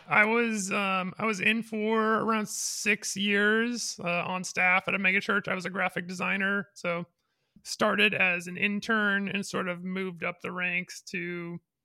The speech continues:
junior designer, senior designer,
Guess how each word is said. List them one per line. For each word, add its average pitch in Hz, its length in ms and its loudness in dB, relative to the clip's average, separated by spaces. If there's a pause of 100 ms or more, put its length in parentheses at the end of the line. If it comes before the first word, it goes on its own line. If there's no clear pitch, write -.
(180)
junior 185 300 -4
designer, 180 640 -4
senior 180 400 -4
designer, 180 640 -2